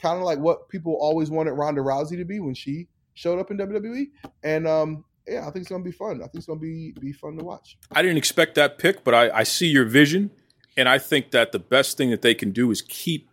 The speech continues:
Speaker 2: Baszler away from, uh, Bianca.
Speaker 1: Mm.
Speaker 2: I, I, I think that you gotta, you gotta keep those two away from each other, because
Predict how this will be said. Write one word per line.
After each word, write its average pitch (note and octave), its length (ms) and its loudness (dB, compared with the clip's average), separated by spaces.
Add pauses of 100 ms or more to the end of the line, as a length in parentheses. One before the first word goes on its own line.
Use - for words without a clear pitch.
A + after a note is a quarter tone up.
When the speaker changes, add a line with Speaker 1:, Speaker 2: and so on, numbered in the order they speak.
(160)
Speaker 2:
Baszler A2+ 600 4
away G2+ 320 2
from, F#2+ 500 -4 (400)
uh, F#2+ 200 2
Bianca. G#2+ 520 -2 (760)
Speaker 1:
Mm. C3 240 -2 (460)
Speaker 2:
I, C3+ 260 2
I, B2+ 240 4
I C3+ 80 4
think D#3 300 -2
that C3 220 4
you A#2+ 60 -4
gotta, C3+ 680 6 (680)
you A#2 100 -4
gotta D3 200 4
keep F3+ 280 -4
those D#3+ 200 4
two - 180 4
away C#3+ 220 8
from D3 200 2
each - 160 -2
other, A2+ 160 4
because G#2+ 520 2